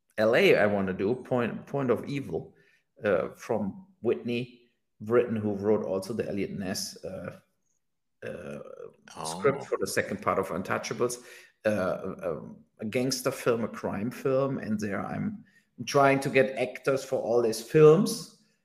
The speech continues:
Speaker 1: And I have to say, Jive, my P R, uh, company, is doing a very good job with all of this, coordinating a lot of things. And,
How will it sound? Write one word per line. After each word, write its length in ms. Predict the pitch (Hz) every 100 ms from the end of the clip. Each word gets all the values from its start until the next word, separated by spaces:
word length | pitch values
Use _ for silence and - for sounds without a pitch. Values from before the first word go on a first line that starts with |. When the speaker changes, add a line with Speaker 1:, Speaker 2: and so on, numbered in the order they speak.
| _ _
Speaker 1:
And 400 | 127 127 127 120
I 80 | 120
have 160 | 123 131
to 80 | 135
say, 360 | - 113 113
Jive, 540 | 110 123 117 127 127 131
my 260 | 123 113
P 240 | 110 - 110
R, 460 | 107 120 135 135 -
uh, 80 | 98
company, 500 | - 135 - 135 131
is 140 | 127
doing 180 | - 123
a 40 | 110
very 220 | 113 113
good 240 | 120 107
job 420 | 107 120 139 -
with 180 | 107 107 -
all 240 | 101 101 92
of 120 | 92 -
this, 380 | 104 - - - _ _ _
coordinating 540 | - 139 127 117 110 107
a 40 |
lot 180 | 98 101
of 120 | 101
things. 440 | - 101 104 123 -
And, 340 | 101 107